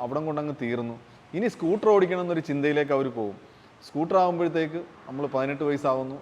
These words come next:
ഡ്രൈവിംഗ് ലൈസൻസ് എടുക്കുന്നു, അവർ സ്കൂട്ടർ ഓടിച്ചു തുടങ്ങുന്നു. ഈ ഒരു സമയത്ത് പിന്നെ അവരുടെ മനസ്സിൽ സൈക്കിൾ കയറുന്നേ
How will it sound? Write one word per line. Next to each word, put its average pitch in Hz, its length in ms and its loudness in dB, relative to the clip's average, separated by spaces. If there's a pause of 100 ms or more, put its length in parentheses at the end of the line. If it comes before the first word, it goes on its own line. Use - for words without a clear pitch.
(140)
ഡ്രൈവിംഗ് 127 320 -2
ലൈസൻസ് 143 380 -2
എടുക്കുന്നു, 127 280 -6 (380)
അവർ 254 260 2
സ്കൂട്ടർ 196 360 2
ഓടിച്ചു 151 220 0
തുടങ്ങുന്നു. 107 320 -4 (600)
ഈ - 100 -4
ഒരു 311 160 0
സമയത്ത് 202 420 0 (380)
പിന്നെ 196 240 0
അവരുടെ 214 260 2
മനസ്സിൽ 185 260 -4 (100)
സൈക്കിൾ 151 320 0 (120)
കയറുന്നേ 156 500 0